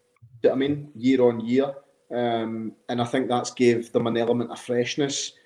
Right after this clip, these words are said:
and more so for the manager. If you can have that churn of players,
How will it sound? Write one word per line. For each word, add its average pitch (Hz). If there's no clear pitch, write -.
and 131
more 147
so 147
for 143
the 110
manager. 131
If 127
you 131
can 127
have 147
that 139
churn 123
of 113
players, 156